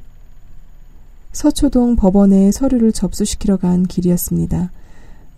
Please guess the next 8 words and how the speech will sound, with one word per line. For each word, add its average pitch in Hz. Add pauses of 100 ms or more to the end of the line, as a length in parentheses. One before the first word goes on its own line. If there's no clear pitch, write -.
(100)
등나무 220
휴게소 262
옆을 202
지나는데 185
귀에 214
익은 214
목소리가 185
불쑥 180